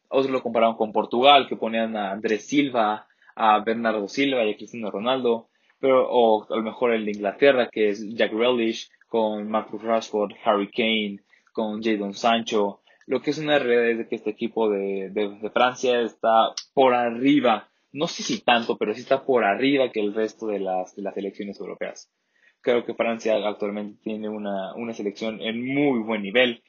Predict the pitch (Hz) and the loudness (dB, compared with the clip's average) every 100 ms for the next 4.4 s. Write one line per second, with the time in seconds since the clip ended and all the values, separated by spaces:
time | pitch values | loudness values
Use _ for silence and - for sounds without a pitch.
0 | - - 120 117 131 127 131 107 107 - | -18 -8 -2 0 0 -4 2 4 4 0
1 | - 110 113 113 104 98 - 107 104 101 | -8 -6 -4 -4 -6 -8 -6 -2 0 2
2 | 120 110 98 92 120 113 104 113 101 107 | 2 2 0 0 2 2 2 -6 -4 2
3 | 113 110 104 107 - 107 101 104 107 104 | 4 4 2 -2 -6 -10 -8 -2 0 2
4 | 98 101 117 - | -2 0 -2 -2